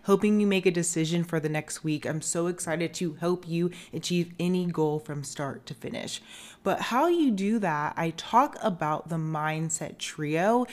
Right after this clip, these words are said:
You need the mindset trio to take the action in the first place because you wanna achieve all these amazing things, but when it comes time to doing them,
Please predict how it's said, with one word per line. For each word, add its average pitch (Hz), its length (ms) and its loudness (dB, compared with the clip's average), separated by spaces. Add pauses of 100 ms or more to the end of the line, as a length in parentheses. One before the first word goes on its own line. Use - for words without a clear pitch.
(180)
You 196 240 2
need 196 440 2
the 202 100 4
mindset 156 640 0
trio 147 580 -2
to 170 540 0 (380)
take 180 200 0
the - 140 0
action 202 320 2
in 208 240 2
the 208 80 0
first 262 340 -2
place 156 300 0
because 175 400 -2 (260)
you 220 380 6
wanna 214 400 2
achieve 170 500 -2
all 156 140 -2
these 156 200 0
amazing 151 540 -2
things, 160 460 -2
but 170 120 -2
when 170 140 0
it - 220 -8
comes 285 480 0
time 294 500 0
to 269 140 -4
doing 285 340 2
them, 190 320 2